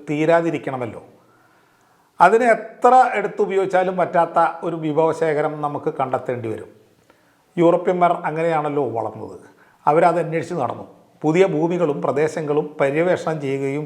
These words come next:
കീഴടക്കുകയും ചെയ്തു. അതായിരുന്നു അവരുടെ ഒരു രീതി. നൂറ്റാണ്ടുകളായി അവർ ആ പണിയാണ് ചെയ്തത്. അധിനിവേശം എന്നാണ് നമ്മളതിനെ, ഏ, പറയുന്നത്. മുതലാളിത്ത വ്യവസ്ഥ വ്യാപിച്ചത്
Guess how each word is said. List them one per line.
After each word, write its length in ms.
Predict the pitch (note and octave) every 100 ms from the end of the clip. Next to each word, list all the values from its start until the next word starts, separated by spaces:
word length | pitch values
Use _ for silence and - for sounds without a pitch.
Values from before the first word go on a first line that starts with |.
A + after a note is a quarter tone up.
| -
കീഴടക്കുകയും 680 | D#3+ F#3+ D3 - D3 C#3+ C#3+ B2+
ചെയ്തു. 240 | A#2+ B2 B2 - - - D#3+
അതായിരുന്നു 400 | G#3 F#3+ F#3 G3+
അവരുടെ 260 | D#3+ E3 D#3+
ഒരു 80 | D#3+
രീതി. 180 | C#3+ D3 D3
നൂറ്റാണ്ടുകളായി 720 | C#3+ C#3+ E3 E3+ F#3 F3 E3+ E3+
അവർ 140 | D3+ C#3+
ആ 20 | C#3+
പണിയാണ് 340 | C#3 C#3 C3 A2
ചെയ്തത്. 280 | B2 G#2 G#2 - _ _ _ _ -
അധിനിവേശം 640 | E3+ A#3 C4 C4 B3 A#3+ G3
എന്നാണ് 240 | E3+ E3+ F3
നമ്മളതിനെ, 420 | D#3+ D#3+ D3+ D#3+ E3
ഏ, 60 | B2+ B2
പറയുന്നത്. 420 | C3+ A#2+ A2+ - - _ _ _ _ -
മുതലാളിത്ത 420 | F3+ A#3 C4+ C#4+ C#4
വ്യവസ്ഥ 260 | B3 G3+ - G3
വ്യാപിച്ചത് 500 | E3 D#3+ F3 - G3